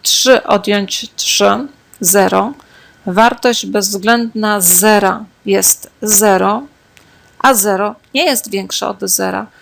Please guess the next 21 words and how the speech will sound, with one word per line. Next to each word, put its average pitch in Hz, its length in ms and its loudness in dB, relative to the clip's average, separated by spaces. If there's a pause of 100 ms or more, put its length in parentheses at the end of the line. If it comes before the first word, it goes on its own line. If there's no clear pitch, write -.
(260)
Czyli 277 220 2
niestety 240 760 2
liczbę, 226 480 0 (200)
która 202 500 2
spowoduje 202 800 0 (120)
równość 214 960 2 (160)
z 185 80 0
zerem, 240 580 4 (500)
z - 100 0
tego 240 500 2
zbioru 208 760 0 (120)
rozwiązań 190 1120 -2 (440)
wyrzucamy 220 920 2 (100)
i 247 100 0
rozwiązaniem 202 800 0
tej 196 220 0
nierówności 190 720 -2
są 185 220 -2
wszystkie - 500 -2
liczby 190 400 -4 (220)
rzeczywiste, 220 1080 0